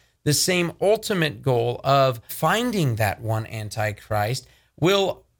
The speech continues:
specifically get us ready to accept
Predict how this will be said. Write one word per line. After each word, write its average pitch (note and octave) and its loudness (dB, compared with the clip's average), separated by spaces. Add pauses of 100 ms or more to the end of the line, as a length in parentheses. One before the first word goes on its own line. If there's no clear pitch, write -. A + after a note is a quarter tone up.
(140)
specifically F3+ -2
get D3 0
us E3 0
ready G3 -6
to G#3 -6 (100)
accept D#3+ -2